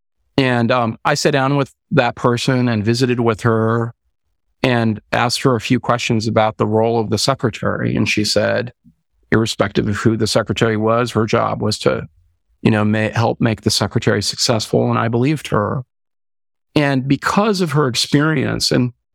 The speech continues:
and this was a, a lucky thing of working at a small office. I don't know if you,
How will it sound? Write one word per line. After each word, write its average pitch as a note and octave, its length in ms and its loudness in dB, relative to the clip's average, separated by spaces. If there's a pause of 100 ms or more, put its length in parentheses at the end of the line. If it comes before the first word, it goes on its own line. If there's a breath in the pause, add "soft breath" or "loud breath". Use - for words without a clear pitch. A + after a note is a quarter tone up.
(100)
and C#3 200 0 (140)
this F3 260 2
was F#3 140 0
a, C3 280 0 (100)
a C3 80 4
lucky C#3 440 0
thing B2+ 240 0
of A2 120 0
working A2+ 340 0
at G#2 60 -2
a G#2 40 0
small G#2 380 0
office. - 460 -2
I C#3 100 2
don't C#3+ 260 0
know B2+ 240 0
if A2 160 -6
you, A2 300 0